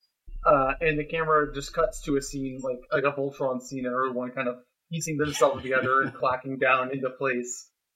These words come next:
Speaker 1: uh, as Edgar is flying overhead, like, this big, like, almost mecha, mecha Edgar, um, is swooping over the top of the building and lands down.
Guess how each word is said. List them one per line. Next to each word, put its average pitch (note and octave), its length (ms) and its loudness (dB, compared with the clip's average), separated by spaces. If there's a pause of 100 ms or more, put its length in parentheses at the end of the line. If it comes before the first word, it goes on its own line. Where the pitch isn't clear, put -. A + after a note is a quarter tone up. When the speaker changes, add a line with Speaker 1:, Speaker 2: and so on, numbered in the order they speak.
(140)
Speaker 1:
uh, A#2+ 580 6 (680)
as B2 280 6 (100)
Edgar C3+ 340 0
is B2 240 -4
flying C3 460 0
overhead, B2 640 2
like, B2 100 -6
this B2+ 160 -4 (240)
big, C3 400 -4 (260)
like, C3+ 120 -2
almost C#3+ 280 -4
mecha, C3 600 0 (100)
mecha C#3+ 320 0
Edgar, B2 440 -4 (440)
um, A#2+ 460 6 (340)
is D3+ 220 0
swooping C3+ 380 -2
over B2+ 180 -4
the B2+ 140 -8
top B2 180 -2
of B2 80 -12
the B2 60 -8
building B2 340 -2
and A#2+ 160 -4
lands A#2+ 400 -4
down. A#2 480 -4